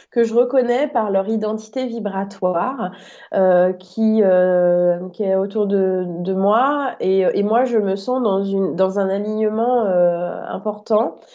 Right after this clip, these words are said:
À ce moment-là, j'ai besoin de faire un silence total dans ma tête. C'est-à-dire, Virginie, elle est plus là, en fait. Virginie, elle est juste, euh, un corps qui va permettre d'écrire ou de, ça peut être à l'oral aussi, hein,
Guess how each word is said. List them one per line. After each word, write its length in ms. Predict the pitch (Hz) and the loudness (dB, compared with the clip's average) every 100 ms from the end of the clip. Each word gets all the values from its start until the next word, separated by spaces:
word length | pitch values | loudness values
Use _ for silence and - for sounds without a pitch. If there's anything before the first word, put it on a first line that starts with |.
| - - - - | -20 -20 -10 -2
À 60 | 196 | -2
ce 160 | 202 | 2
moment-là, 460 | 233 233 226 247 294 | 2 4 4 4 2
j'ai 400 | 240 226 220 214 | 0 0 2 2
besoin 880 | 185 190 233 233 226 247 247 247 254 | 0 0 0 0 -2 0 2 2 0
de 680 | 240 196 208 202 196 196 196 | -2 -2 0 2 2 0 -2
faire 420 | 196 247 240 220 | -2 0 0 0
un 540 | 190 190 185 185 190 | -2 0 0 -2 -4
silence 480 | 190 - 254 247 247 | -6 -6 -2 0 0
total 360 | 254 247 247 247 | -2 0 0 0
dans 140 | 220 | 0
ma 140 | 220 214 | 0 0
tête. 200 | 196 185 | -2 -4
C'est-à-dire, 460 | - 208 240 240 | -4 0 2 2
Virginie, 560 | 196 214 254 233 247 269 | 0 0 0 0 0 0
elle 160 | 262 | 0
est 60 | 208 | 0
plus 320 | 202 - 226 | -2 -6 -2
là, 200 | 208 151 | -2 -2
en 60 | - | -6
fait. 320 | - - - _ - - - _ | -12 -16 -16 _ -20 -20 -20 _
Virginie, 340 | 196 214 214 240 | 0 2 2 2
elle 120 | 240 | 4
est 180 | 190 190 | 4 2
juste, 560 | 190 208 277 294 - - | -2 0 2 2 0 0
euh, 460 | 208 202 190 175 - | 2 4 2 0 0
un 180 | 190 202 | -6 -6
corps 420 | 202 254 262 269 | 0 2 0 -2
qui 140 | - | -6
va 120 | 202 | -4
permettre 460 | 190 214 202 226 226 | -2 -2 -2 -2 -2
d'écrire 680 | 196 202 202 240 240 262 254 | -2 -4 -4 -2 0 2 2
ou 80 | 214 | 0
de, 480 | 190 196 202 196 175 | 0 2 2 2 0
ça 160 | 175 | -4
peut 80 | 165 | -6
être 140 | 156 160 | -4 -2
à 40 | |
l'oral 380 | 165 165 285 277 | 0 0 0 2
aussi, 340 | 196 - - | 0 -2 -4
hein, 160 | 254 | -2